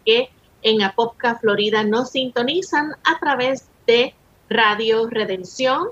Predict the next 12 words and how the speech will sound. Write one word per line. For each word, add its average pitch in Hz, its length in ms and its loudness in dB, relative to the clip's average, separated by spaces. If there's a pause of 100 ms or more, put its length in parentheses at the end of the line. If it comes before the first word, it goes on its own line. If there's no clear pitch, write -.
(300)
también 208 640 0
Radio 226 300 2
Esperanza 208 680 -4
doce 214 300 -2
ochenta 202 640 -2
A 220 200 2
M, 214 300 -4
que 220 140 -6
nos 196 160 -8
transmiten 185 680 -8
en 233 180 -2
diferido, 226 640 0